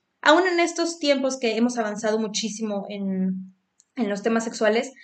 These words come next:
pues, para una niña no, no está tan padre, ¿no? Y, y no, no es tan bien visto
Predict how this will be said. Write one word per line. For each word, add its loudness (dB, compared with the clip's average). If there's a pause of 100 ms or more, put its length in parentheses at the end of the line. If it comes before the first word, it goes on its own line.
(220)
pues, -4
para 4
una 2
niña 2
no, 0
no 2
está -4
tan 0
padre, 4
¿no? -2
Y, -6
y -2
no, 0
no -2
es -4
tan 2
bien 2
visto -2